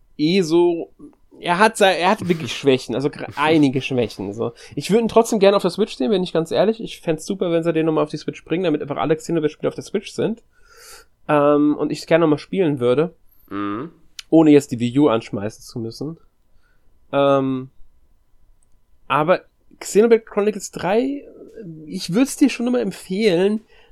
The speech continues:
Speaker 1: weil ich finde, der Einstieg in das Spiel nochmal besser ist als beim ersten und zweiten Teil.
Speaker 2: Okay.
Speaker 1: Auch wenn der erste und zweite Teil das auch sehr gut machen, finde ich, der dritte Teil macht das von allen drei Teilen am besten.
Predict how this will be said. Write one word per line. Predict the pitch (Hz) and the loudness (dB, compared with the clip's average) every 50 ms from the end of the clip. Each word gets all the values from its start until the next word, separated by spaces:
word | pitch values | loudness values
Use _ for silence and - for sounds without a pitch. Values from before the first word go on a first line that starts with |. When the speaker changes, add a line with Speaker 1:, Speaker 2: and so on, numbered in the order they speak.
| - - | -16 -14
Speaker 1:
weil | 151 139 - - 156 139 156 180 202 208 220 214 - | -12 -12 -2 2 4 4 4 4 2 2 0 -2 -4
ich | 208 180 - - | -8 -8 -8 -4
finde, | - 208 214 214 208 202 | 0 0 2 2 0 -2
der | 185 - 170 170 165 165 156 - - _ _ _ - | -4 0 2 2 4 4 2 0 -4 _ _ _ -6
Einstieg | - 156 185 226 269 302 294 - - - 147 - - | -2 2 4 6 6 6 4 2 -4 -6 -6 -4 -2
in | 98 123 135 123 | -2 -2 0 0
das | 120 127 - - | 0 -2 -2 -8
Spiel | - - - 131 139 151 165 170 | -10 -6 -2 0 0 2 2 2
nochmal | 170 165 170 - | 2 2 0 2
besser | 165 165 165 - 170 | 2 2 2 2 -4
ist | 170 131 | -4 -4
als | 143 - | -4 -4
beim | - 143 139 | -4 -2 -2
ersten | 117 92 113 127 - - 131 | -2 -2 -4 -6 -6 -8 -10
und | - | -8
zweiten | - - 117 113 110 - - | -6 -2 -2 -2 -2 -4 -10
Teil. | - - - 85 92 - - - | -18 -14 -12 -12 -12 -14 -16 -16
Speaker 2:
Okay. | 127 113 - - - | -18 -16 -6 0 2
Speaker 1:
Auch | 143 151 | 4 4
wenn | 185 208 | 6 4
der | 190 185 | 4 2
erste | 196 190 | 0 0
und | - | 2
zweite | - 180 170 175 | 2 4 4 4
Teil | 175 147 | 4 4
das | 143 - - | 2 2 2
auch | - 214 254 - | 4 4 4 4
sehr | - 165 139 - | 4 2 2 4
gut | 139 131 - - | 2 0 0 2
machen, | 135 139 - 196 175 | 0 0 0 -2 -4
finde | - 185 185 | -6 -6 -4
ich, | |
der | - 170 | -4 -4
dritte | - - 202 214 220 | -4 -2 -4 -4 -4
Teil | - - 196 180 | -4 -4 -2 -2
macht | 170 175 170 - | -2 -4 -6 -6
das | 170 | -8
von | - 180 - | -6 -4 -4
allen | - 120 131 147 156 | -2 -2 -2 -2 -2
drei | - 156 143 | -2 -2 -4
Teilen | - - 151 143 147 - | -2 -2 -4 -2 -2 -4
am | - 131 127 | -4 -6 -8
besten. | - - 123 135 - - - - - - - - - 92 120 | -4 -2 -2 -2 -2 -4 -14 -16 -16 -16 -14 -14 -14 -14 -18